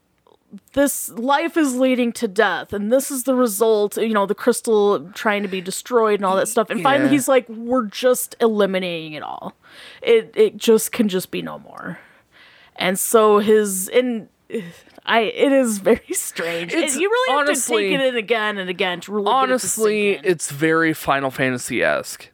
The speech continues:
Speaker 2: This is very traditional Final Fantasy, to meet your maker and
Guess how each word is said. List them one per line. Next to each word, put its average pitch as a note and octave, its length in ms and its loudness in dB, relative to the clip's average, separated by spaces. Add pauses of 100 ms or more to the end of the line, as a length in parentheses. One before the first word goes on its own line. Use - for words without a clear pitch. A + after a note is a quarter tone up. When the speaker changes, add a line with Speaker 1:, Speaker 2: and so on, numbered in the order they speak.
Speaker 2:
This D#3 220 0
is E3 140 -2
very D#3+ 400 2
traditional C3+ 600 0
Final A#2 280 0
Fantasy, A#2 640 -6
to A#2+ 380 -4
meet C3 260 -2
your C#3+ 140 2
maker A#2+ 680 2
and A#2 560 -4